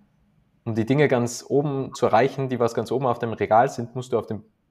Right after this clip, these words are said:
zu lernen, auf den Büchern zu stehen, die du gelesen hast.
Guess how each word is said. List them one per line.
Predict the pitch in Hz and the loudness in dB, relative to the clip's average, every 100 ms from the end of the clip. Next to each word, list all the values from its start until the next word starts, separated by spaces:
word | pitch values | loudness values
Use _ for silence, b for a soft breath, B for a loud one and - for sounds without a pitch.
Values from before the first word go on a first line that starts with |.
| _ | _
zu | - 117 | -8 4
lernen, | 107 135 131 | 8 8 4
auf | 101 - | -4 -6
den | 110 | -8
Büchern | 160 160 107 | -6 -2 -4
zu | - | -4
stehen, | 101 - 113 117 | -12 -8 -8 -8
die | 107 | -10
du | 110 | -6
gelesen | 120 147 151 90 | -4 -4 -6 -14
hast. | - | -14